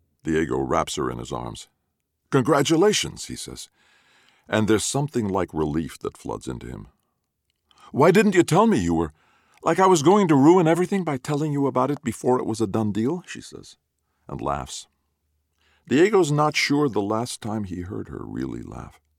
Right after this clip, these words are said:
"I signed all the paperwork, salary, insurance, for both of us, and enough of a raise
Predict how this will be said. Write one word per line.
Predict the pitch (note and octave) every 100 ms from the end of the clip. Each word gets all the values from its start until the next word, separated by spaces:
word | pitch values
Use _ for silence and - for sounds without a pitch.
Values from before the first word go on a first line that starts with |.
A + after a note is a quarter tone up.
| _ _ _ _ _ _ D#3
"I |
signed | - F3+ G3
all | D#3
the | C#3
paperwork, | - D3+ C3 G2+ B2+ _ _ _ _ _
salary, | - D3+ D3 D3+ D#3+
insurance, | C#3 - C#3+ E3 D3 - _ _
for | -
both | D#3+ - -
of | E2+
us, | - - _ _ _ _ _ _ -
and | D3+
enough | D3 D3+ G3+
of | F3
a | E3
raise | D3+ D3 B2+